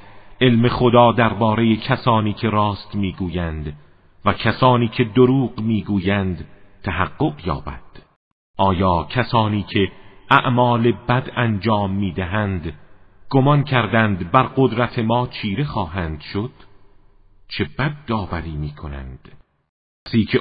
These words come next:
امید به دیدار خدا و رستاخیز دارد باید در اطاعت فرمان او بکوشد، زیرا سرآمدی را که خدا تعیین کرده فرا می‌رسد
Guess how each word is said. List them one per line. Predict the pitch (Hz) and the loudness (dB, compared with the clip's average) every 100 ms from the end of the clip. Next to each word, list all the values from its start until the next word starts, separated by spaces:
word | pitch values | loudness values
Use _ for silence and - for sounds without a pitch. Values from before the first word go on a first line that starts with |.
| - | 0
امید | 123 143 139 113 - - - - | 2 4 4 2 -10 -16 -12 2
به | 135 | 2
دیدار | 101 131 123 127 131 123 | 4 2 4 6 6 4
خدا | 110 - 123 117 120 120 | -2 2 4 6 6 4
و | 107 | 2
رستاخیز | 117 113 117 - - 110 104 110 107 90 - | 2 2 0 0 0 0 0 -2 -2 -4 -2
دارد | 104 92 104 101 - 87 - - - - - - | 0 0 0 -2 -4 -8 -8 -20 -20 -20 -20 2
باید | 120 127 107 101 113 82 87 - - - | 6 6 6 4 2 0 -10 -16 -6 4
در | 123 - 135 | 4 4 2
اطاعت | 131 131 120 - 117 110 | 4 6 4 4 -2 -2
فرمان | - 110 95 101 95 | 2 0 2 0 0
او | 90 101 85 - | -2 -4 -6 -6
بکوشد، | 104 - 76 - 71 - - - - - - - _ - - | -8 -8 -12 -10 -10 -12 -20 -20 -20 -20 -20 -20 _ -20 -12
زیرا | 87 95 90 90 80 - - - - - | -4 0 2 2 2 -4 -20 -20 -20 -4
سرآمدی | 120 110 110 107 101 107 104 101 | 2 4 6 4 2 0 0 2
را | 101 95 | 2 0
که | 90 117 | 0 -4
خدا | 110 123 117 117 110 107 | -2 0 4 4 4 2
تعیین | 107 113 104 101 90 | -2 -4 -2 -4 -4
کرده | - 95 78 92 | -4 -4 -4 -6
فرا | - 98 90 101 | -4 -4 -2 -2
می‌رسد | 98 80 67 - 69 | -4 -8 -10 -12 -12